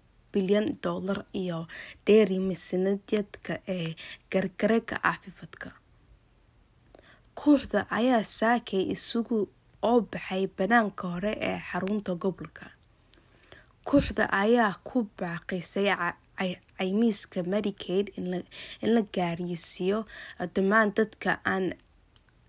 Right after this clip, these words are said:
caymiska lahayn ee Iowans ilaa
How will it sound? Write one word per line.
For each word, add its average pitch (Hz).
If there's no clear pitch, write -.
caymiska 196
lahayn 175
ee -
Iowans 180
ilaa 214